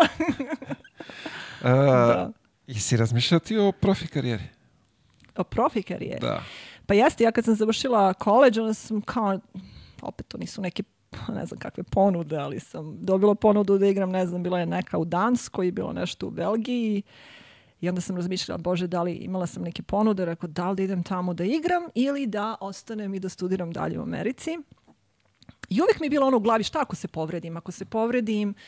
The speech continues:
Speaker 1: gotovo, karijera se završava, da li ću nastaviti, neću. I onda sam zbog toga odlučila da, da se ne posvetim profi karijeri. W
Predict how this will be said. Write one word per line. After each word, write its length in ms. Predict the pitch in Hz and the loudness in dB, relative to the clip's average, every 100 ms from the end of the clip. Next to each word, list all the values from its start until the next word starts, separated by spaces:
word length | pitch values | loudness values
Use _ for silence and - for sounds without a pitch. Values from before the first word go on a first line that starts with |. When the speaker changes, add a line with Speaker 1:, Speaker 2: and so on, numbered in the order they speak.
| - - - - - - _ _ - | -20 -20 -20 -20 -20 -20 _ _ -6
Speaker 1:
gotovo, 460 | 196 196 190 160 165 | -2 -2 -4 -12 -14
karijera 380 | - 196 185 190 | -12 -6 -4 -4
se 160 | - 160 | -6 -8
završava, 680 | 165 190 - 202 180 180 | -6 -4 -4 -2 -2 -4
da 100 | 185 | -4
li 80 | - | -8
ću 140 | - - | -10 -10
nastaviti, 540 | 170 - 180 165 - | -8 -8 -8 -10 -10
neću. 640 | 165 180 190 - - 185 180 _ - - _ _ | -8 -4 -6 -6 -8 -8 -8 _ -20 -20 _ _
I 100 | 190 | -6
onda 140 | 214 220 | -4 -2
sam 120 | 226 | -4
zbog 140 | 196 | -2
toga 300 | 247 240 202 | 2 2 2
odlučila 460 | 180 180 - 185 170 | 0 -2 -6 -6 -6
da, 420 | 170 160 - - | -6 -10 -10 -14
da 160 | - 180 | -12 -12
se 140 | - | -8
ne 60 | 190 | -8
posvetim 480 | 175 160 - 165 156 | -8 -12 -12 -16 -14
profi 340 | - - - | -14 -14 -14
karijeri. 480 | - - - - - - | -16 -14 -12 -12 -14 -4
W 120 | 214 | 4